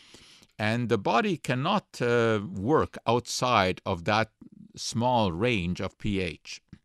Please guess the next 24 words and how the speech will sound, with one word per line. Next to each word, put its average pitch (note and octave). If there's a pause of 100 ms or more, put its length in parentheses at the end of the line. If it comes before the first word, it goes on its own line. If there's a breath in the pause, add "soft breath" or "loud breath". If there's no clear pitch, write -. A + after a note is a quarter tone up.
(140)
Well, G2+
it -
turns E3
out A#2 (420 loud breath)
that G#2
the G#2+
virus A#2+
can F#2+
only A2+
multiply F2+
in F2+
that F2+
P F#2
H, C3+
and F2+
that's G2
how F#2
it, F2+
it F2+
kills G2+
off F#2
all E2+
of F2+
the, F2